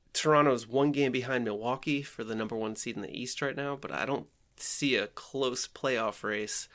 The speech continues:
necessarily, you know, compelling Kawhi to play in every game. I think if it's a difference between the one and three seed,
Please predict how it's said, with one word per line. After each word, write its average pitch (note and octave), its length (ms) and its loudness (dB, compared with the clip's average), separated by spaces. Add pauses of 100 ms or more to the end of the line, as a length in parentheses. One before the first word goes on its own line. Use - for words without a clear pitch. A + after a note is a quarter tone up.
(260)
necessarily, A2 760 0 (640)
you A#2+ 160 2
know, G#2+ 120 -4
compelling B2 600 0
Kawhi A#2 440 0
to - 80 -8
play A#2+ 240 -2
in A2 80 0
every G#2+ 200 -6
game. A2+ 280 -4
I A2+ 100 -2
think B2 200 -2
if A#2 100 -8
it's - 200 -4
a A2 100 0
difference B2 420 -2
between B2+ 300 -2
the A2+ 80 -2
one A2+ 220 0
and A2 180 -2
three B2 240 -4
seed, G#2+ 460 -4